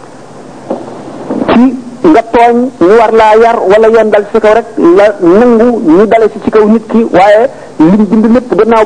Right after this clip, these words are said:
bëgg na ko, mayul kenn nga di ci jëfandiku loo xam ne lii jaaruloo ko ci yoon. Moo waral, "Wa in aaqabtum fa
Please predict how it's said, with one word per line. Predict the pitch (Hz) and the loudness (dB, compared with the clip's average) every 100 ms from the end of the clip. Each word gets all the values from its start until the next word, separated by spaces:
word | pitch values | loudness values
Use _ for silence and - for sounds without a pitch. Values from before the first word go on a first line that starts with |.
| 170 | -2
bëgg | 226 226 | -2 0
na | 226 | 0
ko, | 226 - - | 0 -2 -4
mayul | 160 196 226 226 - | 0 2 2 0 -2
kenn | 247 233 | -2 0
nga | 226 208 | 0 0
di | 208 | -2
ci | 208 | -2
jëfandiku | 196 233 220 214 | -2 -2 -2 0
loo | 220 214 | 2 0
xam | 226 | 0
ne | 214 | 0
lii | 220 180 | 0 2
jaaruloo | 208 208 208 | 2 2 0
ko | 190 | 0
ci | - | 2
yoon. | 185 320 - - - - - - | 2 2 -2 -14 -14 -14 -8 -2
Moo | 262 | 2
waral, | 214 233 220 | 2 2 2
"Wa | 233 | 2
in | 226 | 0
aaqabtum | 185 214 240 226 233 | 0 0 -2 -2 -2
fa | 220 | 0